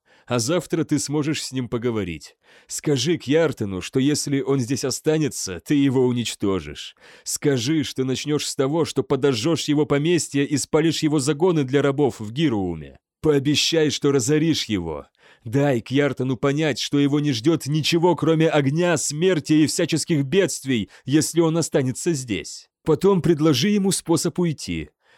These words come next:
Позволь ему покинуть это место, отплыв за море». Откровенно говоря, я хотел вовсе не этого. Я мечтал, чтобы Кьяртан Жестокий корчился под вздохом змея,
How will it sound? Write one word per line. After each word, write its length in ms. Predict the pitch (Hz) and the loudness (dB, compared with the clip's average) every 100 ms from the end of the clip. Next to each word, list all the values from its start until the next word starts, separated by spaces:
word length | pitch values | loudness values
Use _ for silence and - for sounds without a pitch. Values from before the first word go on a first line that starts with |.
| - | 0
Позволь 440 | 165 131 160 190 | 2 2 4 4
ему 200 | 156 151 | 4 2
покинуть 440 | 143 151 202 175 151 | 2 0 0 0 2
это 180 | 170 | 0
место, 420 | 170 202 175 - 143 | 0 0 0 0 0
отплыв 340 | - 185 139 | 2 2 2
за 180 | 104 175 | 0 0
море». 420 | 170 98 71 65 _ _ _ _ - | 0 -2 -4 -10 _ _ _ _ -6
Откровенно 680 | 107 - 185 185 196 190 | -6 0 2 4 2 2
говоря, 600 | 165 175 175 196 202 123 90 | 2 2 4 4 2 0 -4
я 260 | 101 160 | 0 0
хотел 440 | 180 185 156 185 160 | 2 0 2 2 2
вовсе 500 | 131 180 - - 156 | 0 0 -2 -4 -4
не 160 | 147 | -2
этого. 640 | 151 110 92 - 73 69 69 _ _ _ _ _ | -2 -2 -6 -8 -14 -14 -18 _ _ _ _ _
Я 240 | 110 143 | -2 0
мечтал, 580 | 160 143 - 175 165 143 | 0 -2 -2 0 0 -2
чтобы 300 | - 139 135 | -4 -2 -2
Кьяртан 500 | - 143 160 151 147 | -2 0 0 0 -2
Жестокий 680 | 120 143 - 175 170 165 139 | -2 -4 -2 0 0 0 -2
корчился 760 | - 175 190 156 170 151 165 | 0 0 2 0 -2 -2 -2
под 200 | 156 151 | 0 -2
вздохом 500 | 120 110 160 - 156 | -2 0 0 4 2
змея, 640 | 123 139 165 156 110 90 | 2 0 0 0 0 -4